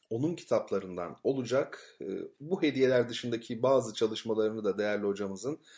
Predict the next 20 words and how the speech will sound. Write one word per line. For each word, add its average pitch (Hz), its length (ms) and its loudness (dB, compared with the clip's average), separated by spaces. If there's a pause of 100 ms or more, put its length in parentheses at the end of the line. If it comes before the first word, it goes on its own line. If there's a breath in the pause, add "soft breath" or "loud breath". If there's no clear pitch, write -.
(280 loud breath)
e, 104 300 0
tanıtacağım 110 600 -2
sizlere. 104 680 0 (360 loud breath)
Nasıl 139 240 2
tanıtacağım 143 500 -2
biliyorsunuz. 147 560 -2
Ben, 135 240 -2
e, 123 280 -2
bahsettiğim 120 640 0
kitap 117 400 0
gibi 104 260 -4
ya 107 160 0
da 104 100 0
tablo 113 400 2
gibi, 98 360 -4
e, 98 40 -6
şeylerin 101 540 -2 (480 soft breath)
görsellerini 113 760 4
Instagram'a 110 760 0 (180)
yüklüyorum. 127 720 0